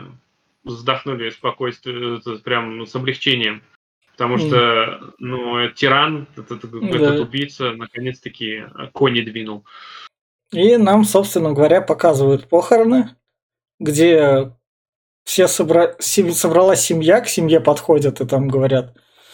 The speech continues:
Speaker 2: то, что жалко вас, и при-, пришёл какой-то такой певец, который как раз поёт прощальную
Speaker 1: Это,
Speaker 2: песню.
Speaker 1: я так понял, что это не совсем певец, это вообще больше как какой-то типа раввин.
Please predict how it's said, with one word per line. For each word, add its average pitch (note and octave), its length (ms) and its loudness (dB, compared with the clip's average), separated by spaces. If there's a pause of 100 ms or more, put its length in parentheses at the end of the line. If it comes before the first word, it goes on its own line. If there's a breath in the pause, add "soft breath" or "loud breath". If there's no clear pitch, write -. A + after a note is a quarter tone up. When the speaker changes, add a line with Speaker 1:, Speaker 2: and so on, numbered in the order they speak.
(680 soft breath)
Speaker 2:
то, C#3+ 100 -4
что C3 500 -4 (300)
жалко E3+ 520 2
вас, G#3 320 4
и G3 100 6
при-, D#3 380 -2 (140)
пришёл E3 420 0
какой-то D#3 420 0
такой C3+ 300 0
певец, C#3+ 680 -2 (580)
который C#3+ 340 -2
как - 120 -20
раз C3 220 -4
поёт C#3 480 -4 (260)
прощальную C#3 560 0
Speaker 1:
Это, - 140 0
Speaker 2:
песню. F3 280 4
Speaker 1:
я F3 140 2
так F3 280 -8
понял, F3+ 320 -4
что D#3+ 220 -6
это D#3 180 -8
не D#3 80 -6
совсем E3+ 460 -4
певец, D#3 760 -4
это B2+ 220 -8
вообще C#3+ 400 -4
больше F3+ 400 -6
как D#3+ 180 -4
какой-то E3 440 -10
типа D#3+ 280 -6
раввин. D3 560 -2